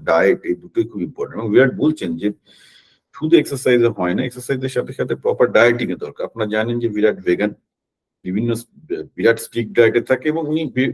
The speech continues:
এবং বিরাট এটাও বলেছে যে, "না, আমি প্লেয়ার বলে শুধু স্ট্রিক্ট ডায়েট না, আমি সবাইকে স্ট্রিক্ট ডায়েটে থাকতে বলি।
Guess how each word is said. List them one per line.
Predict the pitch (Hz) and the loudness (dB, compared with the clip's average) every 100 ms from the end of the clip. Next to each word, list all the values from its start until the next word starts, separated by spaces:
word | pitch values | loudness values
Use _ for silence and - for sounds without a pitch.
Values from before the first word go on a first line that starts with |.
| - | -2
এবং | 123 147 | -2 -2
বিরাট | 117 147 165 | 2 2 0
এটাও | 131 196 | -2 -2
বলেছে | 190 127 104 104 | 0 -2 -2 -6
যে, | 120 | -6
"না, | |
আমি | 117 147 165 98 | -4 -4 -6 0
প্লেয়ার | 110 156 | 2 2
বলে | 190 190 | 0 -4
শুধু | 190 180 | -4 -8
স্ট্রিক্ট | - 143 120 | -6 -8 2
ডায়েট | 123 104 127 | 2 2 -4
না, | |
আমি | 139 | -8
সবাইকে | - 104 113 107 | -6 -4 -2 -4
স্ট্রিক্ট | - 127 120 | -10 -8 -2
ডায়েটে | 123 120 | 0 0
থাকতে | - 98 - 104 | -2 -4 -4 -12
বলি। | 87 87 | -10 -12